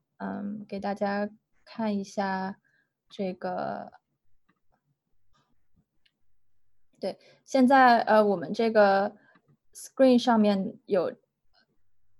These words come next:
给大家分享了这个C C C的网站和这个 Instagram 是C C C San Francisco。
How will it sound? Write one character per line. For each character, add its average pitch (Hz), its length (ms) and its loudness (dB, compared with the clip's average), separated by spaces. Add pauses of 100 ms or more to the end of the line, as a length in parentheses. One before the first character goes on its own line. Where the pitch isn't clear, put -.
(480)
给 226 120 -2
大 220 120 4
家 226 140 4
分 233 200 0
享 208 180 -2
了 170 100 -2
这 196 140 -4
个 202 80 -2
C 240 180 -2
C 240 100 0
C 254 160 0
的 247 120 4
网 202 200 -2
站 262 300 -2 (540)
和 202 400 4
这 214 200 0
个 202 120 2
Instagram 214 560 2
是 220 80 -2
C 220 180 -2
C 233 160 0
C 233 160 0
San 220 220 0
Francisco。 214 640 -4